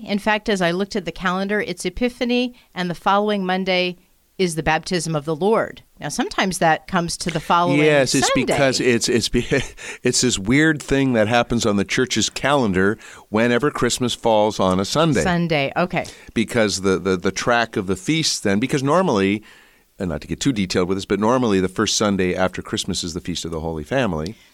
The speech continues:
Speaker 1: Right.
Speaker 2: Okay, well, that has to then be the next, the next Sunday, and then, of course, Epiphany has to have its own day, so that bumps the baptism of the Lord.
Speaker 1: <laughs>
Speaker 2: So baptism of the Lord gets bumped to, to the Monday after, after Epiphany. So anyway, it's, it's just one of those weird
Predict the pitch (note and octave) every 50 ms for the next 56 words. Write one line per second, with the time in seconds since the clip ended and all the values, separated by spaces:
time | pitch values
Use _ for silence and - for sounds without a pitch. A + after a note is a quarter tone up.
0 | - - C3+ A#2 A#2+ D3+ - _ _ - - F#2 F2+ - - F2+ F2 F#2+ F#2+ F#2
1 | F2+ F2+ F2+ E2+ G#2 G#2+ G#2+ A2 G2 F2+ - - F2 F#2 F2 E2+ D#2 F2+ F2+ F2
2 | F2+ F2 F2 F2 E2 - - - - - F#2+ F2+ F2 F2 E2+ E2 - - - -
3 | B2 B2+ B2 G#2+ F#2+ F#2 F#2 F#2 F2+ F#2 F2+ F2 F2 E2 - - - E2+ - -
4 | - - D#3 D#3+ - B2+ G2+ F#2 F#2+ G#2 - - - - - - - - G2 F#2+
5 | - G2 F#2+ - F2 F2+ - F#2+ F2+ E2+ E2+ D#2+ E2 D#2+ F2 F2+ - F#2+ F#2+ G#2+
6 | C3 B2 F#2+ E2+ G2 G2+ G2 F#2 - - - G2 G2 G2+ G2+ - - - G2+ F2+
7 | G2 F#2+ F#2 E2 F2 F2 G2 C3 E3 D3 A2+ G#2 G#2+ A2+ B2 - A#3+ A#3+ - -
8 | G#3 A#3+ - - A2+ G#2+ F#2 A#2+ A#2 A#2+ - - A#2+ G2 G#2+ G#2 G#2 G#2 A2 A#2
9 | A#2+ A2+ F#2+ G2+ F2+ - - - G2 G2+ G2 F2+ - - - G2 F2+ F2+ F2 E2
10 | - - F#2 E2 F2+ F2 A2+ D3 D#3 C#3+ A#2 G#2+ F#2+ G2 F#2 G#2 G#2 G#2 - -
11 | G2 F#2 F2 F2 - - F#2 F#2 - - D#2+ D#2 - - E2+ - - C#2 C#2 D2
12 | - - - F2+ G#2+ A2 G2 C#2+ B1+ D2 D2 - - - - C3+ A#2+ - E3+ -
13 | D#3+ D#3 D3 C3 B2 A2 G#2 G#2+ A2 G#2+ G#2+ G2+ G2+